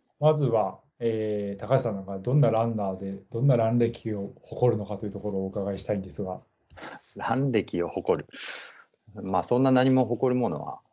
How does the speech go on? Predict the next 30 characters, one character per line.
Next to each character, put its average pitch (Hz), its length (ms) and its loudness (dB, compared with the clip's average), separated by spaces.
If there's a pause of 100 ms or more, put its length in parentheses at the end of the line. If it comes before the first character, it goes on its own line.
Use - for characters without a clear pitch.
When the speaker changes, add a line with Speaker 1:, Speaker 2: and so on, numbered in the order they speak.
(120)
Speaker 2:
な 95 240 0
い 87 80 -2
ん 73 160 -6
で 71 100 -10
す - 220 -12
が、 87 380 2 (180)
え 92 60 -4
っ 85 60 -6
と、 - 380 -14
ま 120 160 0
あ、 - 40 -2
中 135 680 4
高 101 260 2
と - 220 -8 (360)
陸 104 260 -2
上 90 380 0 (100)
競 85 220 2
技 67 140 -10
を - 80 -14 (260)
や - 100 0
っ - 100 -10 (140)
て - 80 -6
ま 73 140 -8
し - 100 -14
た。 - 140 -8 (260)
ま 120 220 2
あ、 98 60 -2
高 131 180 2
校 143 160 4
で、 131 360 4